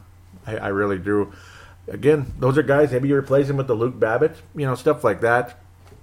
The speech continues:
J J Redick, again, would be so valuable. You're gonna see some new names here. Jordan Hill, you're not gonna see him back. Hopefully the Wolves are able to, uh, fill the roster with better pieces. Last year's free agency was, uh, just sickeningly bad. Jordan Hill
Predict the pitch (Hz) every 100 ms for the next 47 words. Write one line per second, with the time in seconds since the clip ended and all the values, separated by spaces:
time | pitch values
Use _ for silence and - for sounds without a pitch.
0 | - - - - - - - - - 123
1 | 117 113 113 117 113 95 110 107 98 90
2 | 123 113 101 101 98 113 147 185 175 170
3 | 147 135 131 123 107 104 95 104 104 98
4 | - - - - 117 113 107 110 110 104
5 | 107 107 90 - 104 101 95 95 95 -
6 | - - - - 120 107 104 98 95 92
7 | 92 - 90 90 87 87 90 87 87 82
8 | 82 - - 135 117 104 101 - 98 90
9 | 110 104 90 104 92 95 90 120 123 120
10 | 101 113 101 95 90 92 85 - - -
11 | - - - - 131 - 170 147 - -
12 | 110 92 87 80 82 80 - - - -
13 | - - 175 165 156 190 190